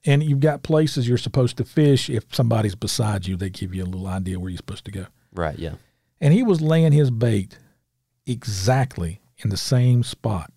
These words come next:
Speaker 1: all day.
Speaker 2: Wow.
Speaker 1: And he had been fishing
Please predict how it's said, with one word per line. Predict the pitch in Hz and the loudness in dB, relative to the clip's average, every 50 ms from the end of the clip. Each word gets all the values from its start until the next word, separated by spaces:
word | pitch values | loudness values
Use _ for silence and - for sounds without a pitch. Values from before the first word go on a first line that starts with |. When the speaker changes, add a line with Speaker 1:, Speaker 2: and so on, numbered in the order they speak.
| _ _ - | _ _ -6
Speaker 1:
all | - 104 98 95 95 92 92 98 98 95 101 | -6 -4 -2 -2 -2 -4 -4 -4 -6 -8 -8
day. | 98 95 101 90 85 - _ _ _ _ _ _ _ _ - | -6 -6 -6 -6 -8 -12 _ _ _ _ _ _ _ _ -12
Speaker 2:
Wow. | - 82 | -8 -2
Speaker 1:
And | 160 151 143 127 120 - _ _ _ _ _ _ _ _ _ _ _ _ _ _ _ _ _ _ | 0 2 2 0 0 -4 _ _ _ _ _ _ _ _ _ _ _ _ _ _ _ _ _ _
he | - - 226 247 | 2 4 4 6
had | 240 208 175 | 6 6 4
been | 190 185 165 | 4 4 4
fishing | 147 - - 269 294 269 - - 123 101 90 92 110 | 2 0 0 2 2 2 2 0 -2 -4 -4 -4 -8